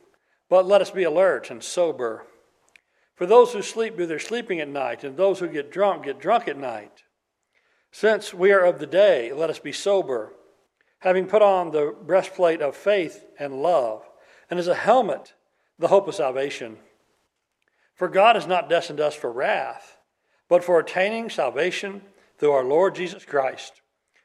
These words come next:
who died for us, that whether we are awake or asleep,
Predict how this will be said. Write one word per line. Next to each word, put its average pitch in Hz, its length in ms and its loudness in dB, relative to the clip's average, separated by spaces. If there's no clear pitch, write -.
who 160 160 -2
died 170 380 4
for 214 160 0
us, - 460 -6
that 165 140 2
whether 196 260 6
we 196 160 4
are 190 120 6
awake 190 420 2
or 143 120 -6
asleep, 190 500 -6